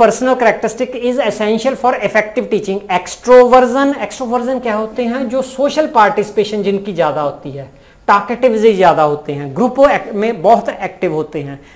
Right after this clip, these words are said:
अच्छा, patience, अब ये भी चाहिए, socially participative चाहिए। Patience, अ, यार क्लास में बच्चे शोर बहुत करते हैं, बच्चे ध्यान नहीं, कई बच्चों को समझ नहीं आता, तो वहाँ क्या चाहिए? Patience।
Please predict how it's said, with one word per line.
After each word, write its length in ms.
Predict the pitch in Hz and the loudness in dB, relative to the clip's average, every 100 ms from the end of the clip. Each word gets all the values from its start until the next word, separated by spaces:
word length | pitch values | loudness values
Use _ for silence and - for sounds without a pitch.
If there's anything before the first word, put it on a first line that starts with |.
| _ | _
अच्छा, 280 | 185 175 185 | -6 -2 -2
patience, 720 | 151 254 254 247 285 285 285 | -2 0 0 0 0 0 -2
अब 280 | 285 285 180 190 | -4 -4 -4 -2
ये 200 | 180 175 | 0 0
भी 160 | 220 | 0
चाहिए, 380 | 220 220 202 220 | 0 -2 0 -2
socially 360 | 208 196 233 233 | -2 -4 -4 -4
participative 640 | 208 175 190 - 196 202 | -2 -4 -6 -6 -6 -6
चाहिए। 420 | 185 185 185 196 - - - | -4 -2 0 -2 -2 -14 -4
Patience, 640 | 254 262 - 294 294 285 | -2 -2 -2 0 -2 -2
अ, 140 | 294 285 - - | -4 -4 -10 -4
यार 500 | 202 196 190 208 220 | 0 2 4 4 4
क्लास 600 | 196 - - - 196 190 | 2 -4 -8 2 2 2
में 80 | 220 | -2
बच्चे 240 | 185 - 196 | -4 -4 -6
शोर 320 | 196 202 196 | 0 2 4
बहुत 300 | 196 196 - | 2 2 0
करते 340 | - - 185 | -4 -2 -6
हैं, 260 | 180 185 170 | -4 -6 -6
बच्चे 280 | 185 - 190 | -6 -2 -2
ध्यान 300 | 160 175 196 | -2 -4 -4
नहीं, 160 | 196 | -4
कई 180 | 202 208 | -2 -2
बच्चों 220 | 190 190 | -2 -6
को 100 | 202 | -6
समझ 340 | 185 196 214 214 | -6 -4 -4 -2
नहीं 120 | 202 | -4
आता, 180 | 170 - - | -8 -8 -2
तो 100 | 220 | 0
वहाँ 300 | 220 247 247 | 0 -2 -4
क्या 140 | 262 | -4
चाहिए? 260 | 247 262 269 | -2 -2 -2
Patience। 560 | 247 202 - 165 131 | 0 0 0 -6 -8